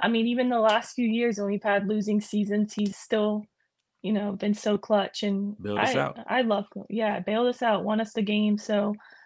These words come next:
Speaker 1: I do love Koo, and I do remember in the very beginning of the season, people were, like, saying we need a new kicker on social media. I'm just like, "Are you
Speaker 2: Mm-hmm.
Speaker 1: kidding me?" Like, no one's perfect, right? Like, he's not, he might miss a field goal here and there, but gosh, like, he's won us so many games.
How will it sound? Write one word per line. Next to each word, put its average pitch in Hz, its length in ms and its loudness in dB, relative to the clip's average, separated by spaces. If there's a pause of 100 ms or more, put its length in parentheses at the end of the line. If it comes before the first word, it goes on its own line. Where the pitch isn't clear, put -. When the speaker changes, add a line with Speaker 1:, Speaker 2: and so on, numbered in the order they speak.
(360)
Speaker 1:
I 247 100 2
do 269 200 2
love 254 300 4
Koo, 233 260 2
and 220 100 2
I 208 100 4
do 226 200 0
remember 226 400 2
in 220 80 2
the 202 160 0
very 220 240 0
beginning 214 420 0
of 208 60 0
the 208 60 -14
season, 214 460 -2 (600)
people 233 280 -2
were, 214 160 4
like, 208 260 4
saying 240 260 0
we 262 100 2
need 247 160 2
a 240 60 6
new 240 260 0
kicker 254 400 2
on 240 160 2
social 240 400 0
media. 226 400 0
I'm 240 180 -4
just - 160 -12
like, 214 240 -4
"Are - 80 -2
you 285 140 0
Speaker 2:
Mm-hmm. 226 80 -4
Speaker 1:
kidding 240 320 -6
me?" 269 180 -6
Like, 240 140 0
no 349 140 6
one's 427 200 6
perfect, 294 460 4
right? 240 260 4
Like, 208 220 2 (180)
he's - 220 -8
not, 277 160 4 (580)
he 247 240 -4
might 262 280 2
miss 247 200 0
a 220 60 0
field 226 340 0
goal 214 140 0
here 220 180 -4
and 208 160 2
there, 220 240 0
but 196 240 -6
gosh, - 480 -2
like, 214 180 -4
he's 262 220 -4
won 262 240 6
us 302 160 2
so 349 220 8
many 294 320 4
games. 240 680 0